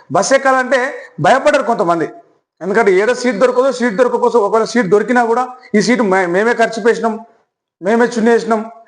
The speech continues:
ఈ సీటు నాది అని చెప్పేసి ఏడల పంచాయతీకి వస్తారో, ఎవరు పంచాయతీకి వస్తారో, కూర్చున్న సీటుకి వెళ్ళి ఏడ లేపుతారో అని చెప్పేసి. బస్సులలో పంచాయతీ అయిపోయింది, కోటీశ్వరులు బస్సులలో కొట్లాడుతున్నారు, ఇప్పుడు అయిపోయింది, ఇప్పుడు యూరియా సెంటర్ల ముందర కొట్లాడుకుంటున్నారు.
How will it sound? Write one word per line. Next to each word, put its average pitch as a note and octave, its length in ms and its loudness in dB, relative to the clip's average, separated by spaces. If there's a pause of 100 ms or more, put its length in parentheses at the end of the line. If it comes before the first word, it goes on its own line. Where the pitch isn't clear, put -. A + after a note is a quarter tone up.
(120)
ఈ G3+ 40 -6
సీటు G#3 240 0
నాది G3 320 2
అని A#3+ 140 -2
చెప్పేసి F#3+ 320 0
ఏడల G#3+ 480 0 (100)
పంచాయతీకి G#3 360 0
వస్తారో, G#3+ 240 2
ఎవరు F#3+ 200 0
పంచాయతీకి G#3 420 0
వస్తారో, G3 260 -2 (1300)
కూర్చున్న C#4+ 260 2
సీటుకి C#4 220 -2
వెళ్ళి B3+ 160 2
ఏడ B3 80 0
లేపుతారో A#3+ 480 -2 (520)
అని F#3+ 100 0
చెప్పేసి. D3+ 400 -2 (540)
బస్సులలో A3+ 500 0
పంచాయతీ B3+ 340 0
అయిపోయింది, A#3+ 300 -2
కోటీశ్వరులు A#3 440 -2
బస్సులలో G3+ 380 2
కొట్లాడుతున్నారు, G#3+ 440 0
ఇప్పుడు G#3 160 0
అయిపోయింది, G3+ 280 0
ఇప్పుడు F3+ 160 -2
యూరియా A3 240 2
సెంటర్ల G#3 280 0
ముందర F3 200 0
కొట్లాడుకుంటున్నారు. C#3+ 640 -2